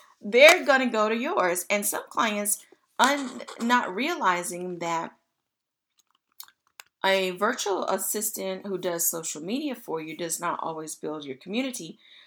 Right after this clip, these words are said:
So you can't go to her Facebook and say, "Oh, well, she just has a hundred and fifty likes.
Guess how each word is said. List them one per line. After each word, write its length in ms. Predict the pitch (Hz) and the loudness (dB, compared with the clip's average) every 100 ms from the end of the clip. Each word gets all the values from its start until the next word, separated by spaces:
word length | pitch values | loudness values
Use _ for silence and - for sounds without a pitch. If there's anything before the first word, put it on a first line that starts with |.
| _ | _
So 160 | - 202 | -4 -2
you 180 | 220 | -2
can't 360 | 220 240 240 202 | -2 0 0 0
go 300 | 196 190 185 | 2 4 2
to 200 | 185 175 | -2 -4
her 420 | 180 226 262 277 - | -2 0 0 -2 -4
Facebook 600 | 180 160 - - 165 165 | -6 -6 -6 -6 -6 -6
and 80 | 175 | -8
say, 140 | 170 - | -8 -4
"Oh, 240 | 233 302 - | -2 -2 -4
well, 100 | 147 | -6
she 220 | - - | -8 -10
just 260 | - - - | -12 -12 -8
has 220 | - - | -6 -6
a 60 | 185 | -8
hundred 360 | 208 254 285 | -6 -6 -8
and 180 | 214 170 | -10 -8
fifty 320 | 226 233 247 | -10 -8 -8
likes. 540 | 226 277 - - - | -6 -6 -8 -12 -16